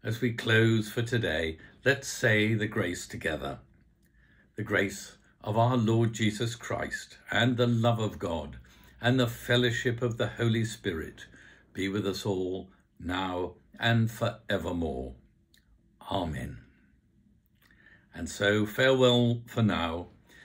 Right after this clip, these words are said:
and in this troubled world, let's reflect on the old proverb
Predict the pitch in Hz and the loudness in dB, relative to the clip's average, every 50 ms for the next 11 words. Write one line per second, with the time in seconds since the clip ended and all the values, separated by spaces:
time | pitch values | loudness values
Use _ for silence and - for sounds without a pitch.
0 | - _ - - 135 135 131 147 147 147 139 143 143 135 - - - - - - | -20 _ -2 0 0 2 2 2 2 2 2 2 2 2 0 -4 -10 -10 -10 -2
1 | - 127 120 117 127 127 110 95 87 90 90 90 85 82 85 85 85 - - _ | 0 2 2 4 2 2 0 0 -2 -2 0 0 0 -2 -2 -4 -8 -10 -14 _
2 | - - - - _ _ - 117 123 120 - - - 127 117 117 - - 113 113 | -20 -20 -20 -20 _ _ -2 -2 -2 0 -2 -4 -4 -2 -2 -2 -2 -2 -2 -2
3 | 110 - - - - 110 107 107 104 98 98 98 107 113 110 104 - - - 101 | -2 -4 -8 -4 -2 0 2 2 2 4 4 4 4 2 0 0 -4 -6 -6 -6
4 | 87 78 85 80 82 85 78 71 | -6 -4 -4 -4 -4 -4 -6 -8